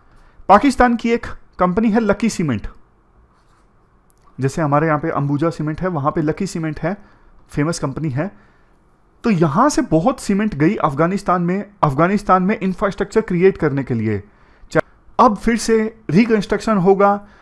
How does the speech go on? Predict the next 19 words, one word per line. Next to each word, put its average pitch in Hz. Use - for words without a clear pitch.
तो 165
ये 190
सारा 185
कंस्ट्रक्शन 190
मटेरियल 175
पाकिस्तान 147
से 160
जाएगा। 147
Even 247
देखो, 226
जब 123
से 262
तालिबान 208
सत्ता 208
में 214
आया 175
है 147
ना, 165
पाकिस्तान 247